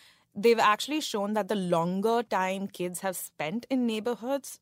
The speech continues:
uh, in certain types of neighborhoods, their chances get cut with, like, every year that they live in the neighborhood. So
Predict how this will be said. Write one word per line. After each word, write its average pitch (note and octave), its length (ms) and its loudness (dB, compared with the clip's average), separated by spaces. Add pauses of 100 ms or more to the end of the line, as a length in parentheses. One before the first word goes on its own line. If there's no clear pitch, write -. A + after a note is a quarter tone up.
uh, G3+ 180 0
in A3 120 4
certain G#3 340 2
types G3 280 -2
of G3 100 -6
neighborhoods, F#3+ 800 -6 (540)
their A#3 200 4
chances G#3 520 0
get F3 280 0
cut D#3+ 320 -2
with, F3 160 -6
like, F3 240 -4 (140)
every G3+ 320 2
year F3 200 2
that E3 180 -2
they E3 80 -6
live D#3+ 200 -6
in - 120 -10
the E3 80 -6
neighborhood. E3 300 -10
So A3 200 -2